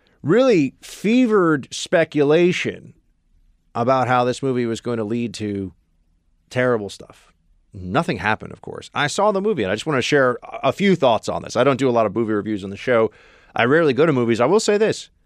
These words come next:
I went to a movie theater, and they had assigned seats. And the seats, Producer Mark, have you, have you had this experience?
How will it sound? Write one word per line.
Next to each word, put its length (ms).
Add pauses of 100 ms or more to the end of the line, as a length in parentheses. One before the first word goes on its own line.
(540)
I 60
went 120
to 40
a 40
movie 180
theater, 340 (180)
and 560 (680)
they 120
had 120
assigned 360
seats. 520 (720)
And 120
the 60
seats, 440
Producer 300
Mark, 220
have 120
you, 140
have 100
you 100
had 160
this 140
experience? 640